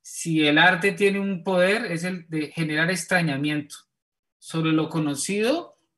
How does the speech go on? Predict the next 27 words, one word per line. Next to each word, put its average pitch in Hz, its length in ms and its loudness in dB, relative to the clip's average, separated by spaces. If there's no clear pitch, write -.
e 180 80 0
incluso 185 600 0
de 214 140 2
extrañar 160 680 2
lo 147 180 0
no 170 220 2
conocido. 143 720 -4
Entonces, 170 680 -4
yo, 165 420 -4
yo 170 220 -4
creo 208 240 -2
que 170 420 0
esa 175 240 -2
fue 202 140 -2
la 208 100 4
sensación 170 540 -2
que 185 80 0
a 196 40 2
mí 190 140 -2
me 202 80 -2
habitó 165 640 -2
siempre 123 800 0
frente 175 400 -4
al 156 140 -2
material 156 720 -4
que 196 120 -4
recibía, 196 840 -2